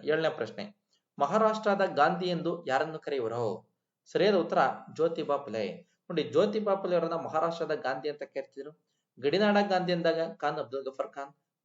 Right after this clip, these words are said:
ಭಾರತದ ಗಾಂಧಿ ತಾತ ಅಂದಾಗ ನಮ್ಮ ತಾತ ಗಾಂಧಿ ತಾತ,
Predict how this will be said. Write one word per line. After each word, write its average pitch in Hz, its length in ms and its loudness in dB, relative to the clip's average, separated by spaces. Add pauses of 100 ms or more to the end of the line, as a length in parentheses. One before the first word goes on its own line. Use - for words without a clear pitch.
(100)
ಭಾರತದ 202 360 0
ಗಾಂಧಿ 190 340 2
ತಾತ 175 280 2
ಅಂದಾಗ 160 280 2 (240)
ನಮ್ಮ 123 220 -2
ತಾತ 147 280 2
ಗಾಂಧಿ 135 400 -2
ತಾತ, 139 280 -2